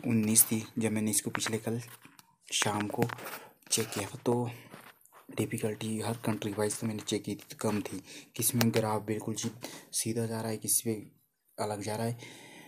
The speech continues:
United Kingdom, sorry, Australia, Canada जैसे कंट्रीज में ये ग्राफ बिल्कुल सीधा जा रहा है, जो अभी ऊपर नीचे देख रहे हो आप। So,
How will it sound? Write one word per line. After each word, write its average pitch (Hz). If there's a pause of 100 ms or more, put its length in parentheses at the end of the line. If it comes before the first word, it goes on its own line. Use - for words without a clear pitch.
(720)
United 117
Kingdom, 117
sorry, 113
Australia, 117
Canada 110
जैसे 123 (680)
कंट्रीज 110
में 113
ये 113
ग्राफ 113
बिल्कुल 113
सीधा -
जा 110
रहा 104
है, 107
जो 107
अभी 104
ऊपर -
नीचे 101
देख 95
रहे 92
हो 85
आप। - (1300)
So, -